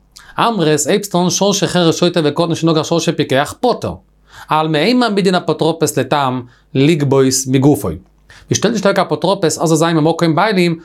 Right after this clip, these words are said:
צו קענען מקיים זיין ווארט בבעלוב, מיר זאל קענען מאכן האט זי נזק מגוף, אז ער ווערט גערעדט פריערט, פארוואס. היי מסייפה, שור של חרש שוטה וקטן שנוגע,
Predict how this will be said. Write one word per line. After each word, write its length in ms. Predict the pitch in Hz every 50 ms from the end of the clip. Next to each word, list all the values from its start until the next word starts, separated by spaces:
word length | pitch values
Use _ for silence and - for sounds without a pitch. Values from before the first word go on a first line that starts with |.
| - _ _
צו 160 | - 139 120
קענען 240 | - 165 170 160 143
מקיים 340 | 123 - 160 175 202 202 185
זיין 180 | 165 165 160
ווארט 300 | 143 131 139 147 143 139 127
בבעלוב, 640 | 120 113 104 107 156 214 220 190 175 170 160 156 - - _ _ -
מיר 80 | 156 143
זאל 80 | 147
קענען 240 | 147 - 185 180 165
מאכן 280 | 180 190 185 180 - -
האט 80 | 156
זי 100 | - -
נזק 320 | 160 170 190 185 156 180 170
מגוף, 340 | 185 185 190 262 240 - 185
אז 80 | 170
ער 60 | 190
ווערט 140 | 185 196 165
גערעדט 280 | 170 175 190 196 190 190
פריערט, 460 | - - 220 220 190 180 180 175 - - _ _ _ -
פארוואס. 520 | - 190 151 127 120 117 - - - - - _ _ _ _ _ _ _ _ - - - - -
היי 160 | 123 139 165
מסייפה, 520 | 165 160 156 156 - 107 110 120 117 - 180 196 208 - - _ _ _ _ _
שור 460 | - - - 123 139 180 175 170 156
של 180 | - - 120 110
חרש 400 | - 156 170 170 151 127 117 -
שוטה 180 | 160 165 160 131
וקטן 280 | 120 120 151 170 170 165
שנוגע, 440 | - 208 214 240 240 208 202 196